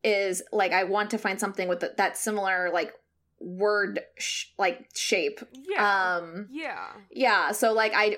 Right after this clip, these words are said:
Speaker 1: had it, like, I was just, like, repeating it in my head for days on end, and then randomly thought, like, thought of, like, Goblin Fruit, which is, like, a sort of similar verbal rhythm, and I was like, "Oh, that works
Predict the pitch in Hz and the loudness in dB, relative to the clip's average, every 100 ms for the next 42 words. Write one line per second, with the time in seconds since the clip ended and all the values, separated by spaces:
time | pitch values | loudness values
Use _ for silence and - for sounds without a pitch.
0 | - 196 247 277 - 208 - 208 202 208 | 0 2 4 2 0 0 2 0 0 -2
1 | 233 233 240 208 196 - 240 277 233 - | -2 0 0 0 -2 -4 -2 0 0 0
2 | 202 180 208 220 208 208 190 196 196 175 | 0 0 2 0 0 0 0 0 2 0
3 | 156 208 196 185 190 - 190 185 180 - | 0 -2 -2 -4 -6 -4 -2 -2 -4 -8
4 | _ _ - 208 202 214 202 185 175 202 | _ _ -2 0 2 0 -2 -2 0 0
5 | - 196 180 - 240 226 - 170 - 165 | 2 0 0 2 2 4 2 2 4 2
6 | 175 165 170 165 156 180 180 170 156 247 | 2 -2 -4 -4 -2 -2 0 0 -2 -2
7 | - 175 165 156 - - 196 165 175 175 | 0 0 0 -6 -8 -6 -2 -2 -2 0
8 | 170 160 151 156 160 - - - - 214 | 0 0 -2 -4 -6 -12 -18 -20 -6 -2
9 | 208 202 208 190 - 381 285 214 220 226 | 0 0 0 0 2 4 4 4 2 2
10 | 233 240 - - | -2 -2 -4 -8